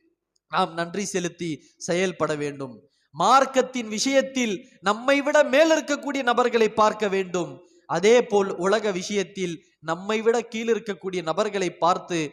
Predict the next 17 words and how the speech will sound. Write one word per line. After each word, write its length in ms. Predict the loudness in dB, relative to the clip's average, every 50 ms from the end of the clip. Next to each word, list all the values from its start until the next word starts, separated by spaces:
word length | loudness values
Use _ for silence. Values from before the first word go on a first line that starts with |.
| -10 _ _ -2
அல்லாஹ் 360 | -2 0 2 4 4 6 6
ரப்புல் 300 | 4 4 2 0 2 2
ஆலமீன் 500 | 4 4 2 0 -2 -2 -2 -2 -4 -4 -8 -14 -20 _ -4
நமக்கு 360 | -2 0 0 0 0 -2 -4 -6
இவ்வளவு 360 | -4 0 2 2 2 2 2 0
செய்திருக்கிறான், 760 | -2 -2 -2 -2 -4 -4 -6 -2 -2 2 4 4 4 2 2 -4 -12 -18 -12
இவ்வளவு 460 | -10 -8 0 2 4 6 6 4 4 2
கொடுத்திருக்கிறான் 760 | 0 -2 -2 -2 -2 -2 -4 -4 -4 -4 0 2 2 2 2 0
என்று 300 | -4 -4 -2 0 2 2 2 0 -4 -6 -4 -2
அல்லாஹ் 400 | -2 0 2 4 4 6 6 4
நமக்கு 360 | 2 0 0 -2 -4 -6 -10 -4
கொடுத்த 400 | -2 -2 0 0 0 0 0 -2
நியாமத்துகளுக்கு 960 | 0 0 0 2 4 4 4 4 2 0 -2 0 2 2 0 0 -2 -2 0 0 -2 -4 -8 -4
நாம் 200 | 0 0 0 0
நன்றி 300 | 0 -4 -6 -4 -6 -6
செலுத்த 380 | -4 -4 -4 -4 -4 -4 -4 -2
வேண்டும். 440 | -2 -2 -2 -2 -4 -6 -8 -8 -10